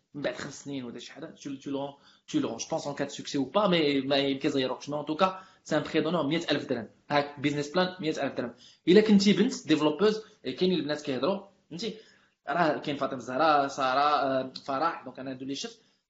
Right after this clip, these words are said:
راه كتمشي لعند لا فيم اللي هي لاسوسياسيون ماروكان دي فام زونتربرونورز، كت-، كتعطيك حتى هما دي فون. كتمشي لعند من بعد فاش كتجمع هادشي.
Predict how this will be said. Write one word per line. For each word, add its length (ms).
راه 100
كتمشي 320
لعند 200
لا 100
فيم 300
اللي 160
هي 40
لاسوسياسيون 520
ماروكان 280
دي 80
فام 200
زونتربرونورز، 680
كت-، 160
كتعطيك 500
حتى 160
هما 200
دي 120
فون. 220
كتمشي 340
لعند 280
من 100
بعد 120
فاش 180
كتجمع 340
هادشي. 380